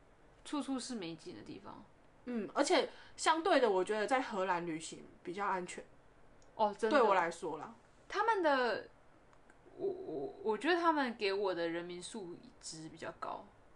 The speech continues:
Speaker 2: 哦，
Speaker 1: 我不知道
Speaker 2: 是哦。
Speaker 1: 你有没有这种感觉？
Speaker 2: 因为我是跟团，我就不太有太多的接触。
Speaker 1: 哦，因为可能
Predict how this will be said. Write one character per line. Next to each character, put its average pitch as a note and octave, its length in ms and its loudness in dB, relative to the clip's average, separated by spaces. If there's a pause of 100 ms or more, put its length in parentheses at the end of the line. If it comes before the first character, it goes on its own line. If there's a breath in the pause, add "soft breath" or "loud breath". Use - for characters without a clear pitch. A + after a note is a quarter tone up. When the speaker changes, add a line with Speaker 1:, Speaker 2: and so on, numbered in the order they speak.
(380)
Speaker 2:
哦， A3+ 120 -6
Speaker 1:
我 A#3+ 80 -4
不 G#3 80 -2
知 D4 80 -4
道 A#3 160 6
Speaker 2:
是 - 80 -6
哦。 - 40 -10
Speaker 1:
你 F#3 80 -8
有 F3+ 60 -6
没 E3 60 -8
有 E3 60 -8
这 E3+ 60 -8
种 E3+ 140 -6
感 - 180 -10
觉？ E4 60 0
Speaker 2:
因 G4+ 80 6
为 G4 40 10
我 A3 180 8
是 C4+ 200 0
跟 A#3 220 2
团， G3+ 180 -2
我 D#3+ 140 -4
就 G3+ 140 -6
不 G3+ 180 -14
太 G3+ 420 -4 (800)
有 C3+ 220 -6
太 - 280 -6
多 D3 220 -6
的 A2 140 -10
接 - 180 -14
触。 - 180 -16 (160)
Speaker 1:
哦， G3 300 -8 (180 loud breath)
因 E4 80 -4
为 G#4+ 80 4
可 E4 200 2
能 F#3 280 -4